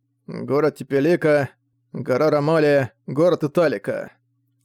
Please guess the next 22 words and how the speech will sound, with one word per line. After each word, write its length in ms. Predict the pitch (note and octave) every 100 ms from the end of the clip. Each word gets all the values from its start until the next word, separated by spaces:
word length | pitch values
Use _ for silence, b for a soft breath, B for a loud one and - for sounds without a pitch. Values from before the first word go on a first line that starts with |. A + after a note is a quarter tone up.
| _
Старший 480 | - E2+ - -
сержант 420 | C3 C#3 B2+ E3+ D3
Кувахара 520 | C#3+ B2+ B2+ B3+ F3
подписывал 640 | C3 - B3+ - C#3 C3
известные 360 | B2+ F3+ - C#3+
ориентиры 380 | C3+ C3 E3 C#3
на 120 | B2
карте, 360 | G#3+ G3 -
снятой 320 | C3+ - C#3+ C3+
с 80 |
помощью 400 | - D3 C3 -
аэрофотосъемки. 880 | C3+ C3 C3+ B2 - G3 E3 D3 C3+ - _ _ _ _ -
Он 180 | F#3
слышал 400 | C4 - A3 -
названия 420 | D3+ C3 C3 D3+ C3
разных 360 | C#3 C#3 C3+
мест 260 | C3 D#3+ -
вокруг 320 | C3 D3 D3+
холмов 380 | C#3 C3 C3 -
Арнуса 440 | G#3+ E3 D3+ C#3
от 100 | A#2
Лилей 440 | B2+ C#3+ F#3 C3